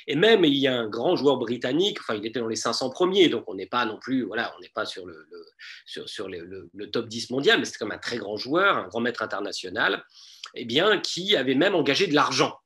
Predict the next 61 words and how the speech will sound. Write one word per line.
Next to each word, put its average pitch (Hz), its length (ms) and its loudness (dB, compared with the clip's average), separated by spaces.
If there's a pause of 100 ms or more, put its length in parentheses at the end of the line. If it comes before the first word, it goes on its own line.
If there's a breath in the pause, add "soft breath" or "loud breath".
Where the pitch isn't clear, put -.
(140)
hein, 113 140 -8
pour 107 200 -8
dire 147 140 -2
qu'il 113 120 -6
ne 117 80 -2
serait 139 220 0
jamais 151 260 6
battu, 127 280 -2
lui, 131 320 -4
par 98 180 -6
un, 98 240 -10
par 104 160 -4
un 101 140 -8
ordinateur. 95 520 -2
Évidemment, 113 540 -4 (220 loud breath)
au 123 80 -6
bout 160 80 -2
de 165 80 -8
quelques 135 300 0
années, 160 280 0 (220)
ça - 180 -2
lui 113 140 -2
a 104 200 -4
coûté - 260 -2
beaucoup. 117 240 -6
Ce - 40 -12
qu'on 127 60 -2
n'a - 100 0
pas 185 120 -2
pu 143 120 -8
voir, 120 500 0
ce - 60 -18
qui - 80 -8
est - 80 -12
intéressant, 101 560 -8 (320 loud breath)
c'est 120 160 -4
qu'en 131 140 -2
fait, 190 400 2
euh, 113 260 -4 (220)
les 107 400 -4
intelligences 143 360 0
artificielles 156 640 -4
se 143 120 -6
sont 139 220 -4
développées 143 600 0
surtout - 400 -8
grâce 151 560 0
à 135 80 -4
leur 123 140 -2
capacité 143 500 -6
à 131 60 -4
stocker - 280 -2
de 117 60 -4
la 120 100 -4
mémoire. 123 460 -4
À - 40 -16
partir - 260 -4
du 165 40 0
moment 185 280 2
où, 127 100 0
technologiquement, 151 880 -2